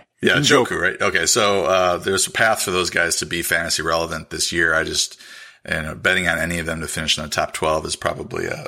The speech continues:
Speaker 1: a bad idea. Uh, O J Howard is dealing with Cameron Brate. Uh, Cameron Brate was the number seven fantasy tight end last year. So, you know, the chances that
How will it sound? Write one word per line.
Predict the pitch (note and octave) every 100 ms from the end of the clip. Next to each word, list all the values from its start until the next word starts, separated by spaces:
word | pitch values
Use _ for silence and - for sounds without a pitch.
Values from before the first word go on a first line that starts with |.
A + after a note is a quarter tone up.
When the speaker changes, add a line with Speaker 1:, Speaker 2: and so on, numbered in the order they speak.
| -
Speaker 1:
a |
bad | - D#2+ D2+
idea. | D2+ E2 D#2+ E2 - - - -
Uh, | - D#2 D#2
O | F#2
J | F#2+ F2+
Howard | E2+ E2+ E2+ E2 E2 - - _ _ _ _ -
is | F2+
dealing | F2 F#2 F2
with | D#2+
Cameron | - E2+ E2
Brate. | D2+ D#2+ G2+ - _ _ _ _
Uh, | E2+ E2 E2
Cameron | - F2 E2
Brate | D#2+ E2
was | E2+ D#2+ - -
the | E2+
number | E2+ D#2+
seven | - - F2+ F2 F2+ F2+ F2 _ _ -
fantasy | F#2+ F#2+ -
tight | G#2+
end | G2+ G2
last | G2 G2+ -
year. | G#2
So, | G2+ F#2 E2+ E2+ - - - - - - - _ -
you | G#2+
know, | G#2 F#2+ - - _
the | G#2+
chances | G2 A#2+ A#2 A#2 G#2+ -
that | G#2+ G2 F#2+